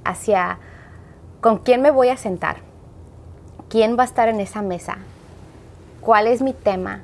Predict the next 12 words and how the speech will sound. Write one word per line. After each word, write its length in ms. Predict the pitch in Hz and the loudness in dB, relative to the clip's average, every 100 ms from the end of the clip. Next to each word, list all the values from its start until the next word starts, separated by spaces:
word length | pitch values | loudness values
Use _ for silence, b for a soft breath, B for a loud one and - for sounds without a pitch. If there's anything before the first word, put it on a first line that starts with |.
| - | -18
cuál 260 | - 226 208 | 2 2 4
es 180 | 240 240 | 0 -2
mi 100 | 247 | -4
enfoque, 600 | 208 - 190 180 - - - | -6 -4 -4 -4 -12 -12 -6
y 140 | 214 | -6
ser 160 | 196 208 | 0 0
muy, 500 | 214 226 240 269 311 B B B | 2 0 2 0 -2 B B B
muy 300 | - 214 220 | -2 0 0
también 520 | 214 247 233 226 226 226 | 0 0 0 -2 -4 -2
consciente 600 | 220 208 - 208 190 240 | 0 0 0 -4 0 2
del 180 | 240 - | 2 0
tiempo. 520 | - 185 170 - | 0 0 -2 -8